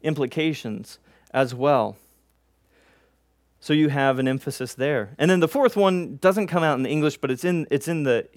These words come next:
uh, Hebrew. Basically, you have a couple different ways of saying no or not, uh, in, in Hebrew. We basically just have one word, no or not. Um, but Hebrew has a couple ways. And the less emphatic ways are in verse three, right? "He will not give your foot to,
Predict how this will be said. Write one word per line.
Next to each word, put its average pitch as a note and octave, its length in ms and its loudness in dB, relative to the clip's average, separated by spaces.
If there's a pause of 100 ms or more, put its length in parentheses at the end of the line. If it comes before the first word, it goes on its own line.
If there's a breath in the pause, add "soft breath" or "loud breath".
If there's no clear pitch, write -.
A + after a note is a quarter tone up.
(180)
uh, A#2+ 200 -2
Hebrew. C3 340 -6
Basically, F#3+ 400 2
you D#3+ 100 0
have D3+ 220 0 (280)
a E3+ 60 -6
couple G3+ 220 2
different D#3 240 0
ways C#3+ 180 4
of B2+ 80 -6
saying B2+ 320 -2
no A#2+ 180 2
or C3 140 0
not, A#2 340 0 (460 soft breath)
uh, B2 340 2
in, C3+ 140 0
in B2+ 180 -4
Hebrew. C#3 440 -4 (260 soft breath)
We C3 320 -4 (200)
basically B2+ 260 -2
just B2 160 -10
have A#2 200 0
one B2 280 -4
word, A#2+ 260 -6
no C3 480 -4
or A2+ 140 -8
not. A#2+ 240 -8 (600 soft breath)
Um, A#2 400 -2 (640)
but B2+ 120 -4
Hebrew E3 220 -4
has D#3 140 4
a C#3 40 -10
couple F#3 280 -2
ways. - 300 -8 (460 soft breath)
And D#3 160 6
the D3 80 8
less D#3+ 320 4
emphatic C3 500 2
ways C#3 440 2
are C#3+ 320 6
in C#3+ 460 -2 (120)
verse D#3 280 0
three, E3+ 280 0
right? B2 200 2
"He D3+ 100 0
will F#3+ 140 4
not F3+ 180 0
give D#3+ 160 -2
your D#3+ 140 0
foot D3+ 340 -2
to, C3 400 0